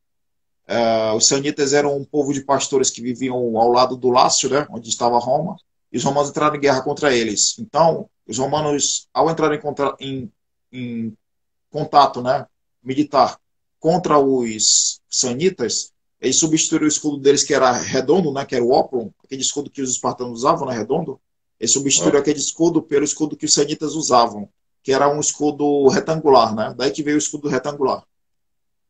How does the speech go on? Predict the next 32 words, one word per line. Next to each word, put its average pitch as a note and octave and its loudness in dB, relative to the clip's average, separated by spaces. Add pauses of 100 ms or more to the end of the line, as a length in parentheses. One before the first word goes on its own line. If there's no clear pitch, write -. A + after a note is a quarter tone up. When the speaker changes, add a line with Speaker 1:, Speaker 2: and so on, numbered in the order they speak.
(280)
Speaker 1:
E B2+ 0
esse D3 4
é - 4
o - 2
primeiro F3+ 6
registro D#3 2
que E3 -2
nós D3+ -2
temos, C#3+ -4 (120)
é, A#2+ 2
de, A#2 -10
de - -8
troca D#3 2
de D3 -2
equipamento, A#2+ -4
né? A#2 -4
Que - -12
os B2 -8
romanos, C3 -2
eles C3+ 0
passaram C#3+ 6
a B2+ 4
copiar D3+ 2 (240)
tudo F#3 0
aquilo E3+ 2
que - -12
funcionava E3 0
em - -14
combate, A#2+ 2
né? A#2 -2 (380)
É, G#2+ -2 (120)
armas, D3 2